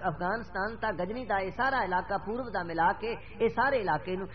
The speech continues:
ਹਿੰਦੁਸਤਾਨ ਦੇ ਲੋਕ ਖੁਰਾਸਾਨ ਕਹਿੰਦੇ ਨੇ। ਇਸ ਲਈ ਗੁਰੂ ਪਰਮੇਸ਼ਵਰ ਗੁਰੂ ਨਾਨਕ ਦੇਵ ਜੀ ਮਹਾਰਾਜ ਨੇ ਵੀ, ਅਹ, ਬਾਬਰ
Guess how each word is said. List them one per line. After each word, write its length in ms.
ਹਿੰਦੁਸਤਾਨ 500
ਦੇ 100
ਲੋਕ 260
ਖੁਰਾਸਾਨ 460
ਕਹਿੰਦੇ 320
ਨੇ। 160
ਇਸ 140
ਲਈ 100
ਗੁਰੂ 200
ਪਰਮੇਸ਼ਵਰ 500
ਗੁਰੂ 140
ਨਾਨਕ 300
ਦੇਵ 180
ਜੀ 160
ਮਹਾਰਾਜ 440
ਨੇ 120
ਵੀ, 200
ਅਹ, 1000
ਬਾਬਰ 400